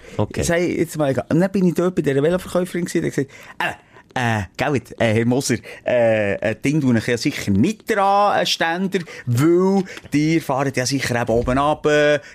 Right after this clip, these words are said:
Speaker 2: die sind so der Biker-Typ.“ Und dann hab ich gedacht, „Nein, eigentlich überhaupt nicht.“ Aber dann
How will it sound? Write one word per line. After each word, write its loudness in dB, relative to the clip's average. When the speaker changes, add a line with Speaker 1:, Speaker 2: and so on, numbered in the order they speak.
Speaker 2:
die 0
sind -2
so -2
der -8
Biker-Typ.“ -2
Und -4
dann 2
hab 2
ich -2
gedacht, -6
„Nein, 0
eigentlich -2
überhaupt -2
nicht.“ 2
Aber -2
dann -2